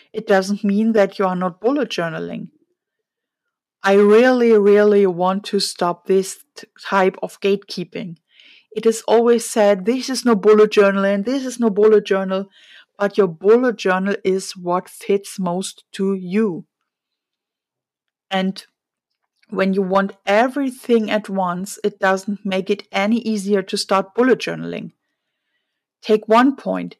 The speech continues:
get things in one place, be more reliable, be more grateful, be more mindful,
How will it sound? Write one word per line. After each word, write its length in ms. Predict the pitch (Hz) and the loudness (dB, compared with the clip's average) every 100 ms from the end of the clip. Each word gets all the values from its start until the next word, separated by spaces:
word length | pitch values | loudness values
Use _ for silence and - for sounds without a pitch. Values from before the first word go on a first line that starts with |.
| _ | _
get 200 | 202 202 | -4 -2
things 320 | - 240 233 | -2 -2 0
in 160 | 233 196 | -2 2
one 280 | 202 254 | 2 2
place, 460 | 247 196 180 - - _ _ | -2 -6 -6 -10 -20 _ _
be 80 | 226 | -4
more 240 | 247 247 254 | 2 4 4
reliable, 680 | 233 208 214 226 190 214 | 4 4 4 4 4 2
be 260 | 196 175 220 | 2 -4 -2
more 220 | 269 254 | 0 2
grateful, 480 | 214 208 202 - 208 | 2 2 0 0 -2
be 220 | 170 233 | 0 -4
more 200 | 247 254 | -2 0
mindful, 600 | 208 190 196 - 196 208 | 0 -2 -6 -4 -2 -2